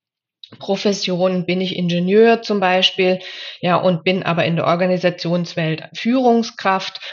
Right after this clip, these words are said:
und daraus ergibt sich eben häufig auch, spricht der Mitarbeiter mich eher als,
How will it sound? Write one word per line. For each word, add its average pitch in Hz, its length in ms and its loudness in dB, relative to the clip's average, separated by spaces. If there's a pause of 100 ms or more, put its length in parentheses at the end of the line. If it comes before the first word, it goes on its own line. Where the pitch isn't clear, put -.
(200)
und 185 460 -2 (340)
daraus 175 460 0
ergibt 185 340 -4
sich 180 200 -6
eben 175 240 -4
häufig 165 360 -2
auch, 185 200 2
spricht - 260 -8
der 196 80 0
Mitarbeiter 185 580 -2
mich 180 280 -4
eher 202 340 0
als, 180 480 -2